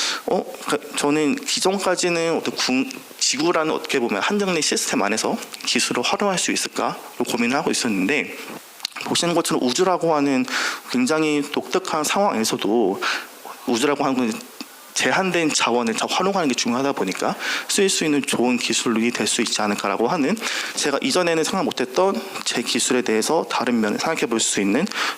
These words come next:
좋은 계기가 됐었던 것 같습니다. 네, 그리고 이제 또 요거는 또 저도 이제 정말로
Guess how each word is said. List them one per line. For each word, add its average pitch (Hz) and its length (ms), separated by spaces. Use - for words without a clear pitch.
좋은 117 240
계기가 107 280
됐었던 104 400
것 95 80
같습니다. - 480
네, - 120
그리고 160 400
이제 135 200
또 123 140
요거는 180 640
또 160 220
저도 139 360
이제 117 500
정말로 139 500